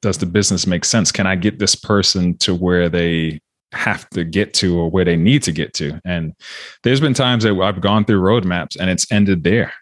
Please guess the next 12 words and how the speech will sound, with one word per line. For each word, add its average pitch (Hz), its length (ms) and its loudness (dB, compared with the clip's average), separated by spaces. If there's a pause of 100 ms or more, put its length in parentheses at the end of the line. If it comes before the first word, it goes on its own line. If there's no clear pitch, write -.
(200)
um, 80 640 -10
on 90 140 0
my 90 180 2
side. 98 400 0
And 80 100 -2
I'm 80 140 -6
saying, 85 320 -2
"I, - 140 -6 (240)
I 90 100 -8
can't 202 440 -4
get 107 300 0
you. 90 240 -2